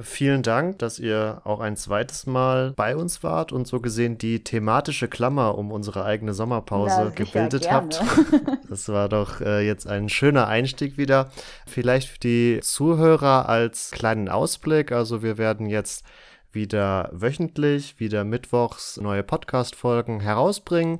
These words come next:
Speaker 1: Das Thema der kommenden Woche verraten wir noch nicht.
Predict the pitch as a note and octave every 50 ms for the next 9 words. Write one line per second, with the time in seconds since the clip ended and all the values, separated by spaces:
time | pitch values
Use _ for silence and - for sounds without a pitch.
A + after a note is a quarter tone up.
0 | - - G#2+ G#2+ G#2 - - - _ _ - - - A#2+ B2 A#2 A#2+ A#2+ A#2 G#2
1 | G2+ G2+ G2 - - - A#2 A#2 B2 B2 A#2+ A2+ G#2+ G#2 A2 G#2 - - A2 G2+
2 | G2+ G2+ G2+ G2 G2 G2 G2 _ _ _ _ _ - - F2+ F2 F#2 F2+ - F2+
3 | F2+ F2+ F2 E2+ E2+ F2+ A2+ D3+ - -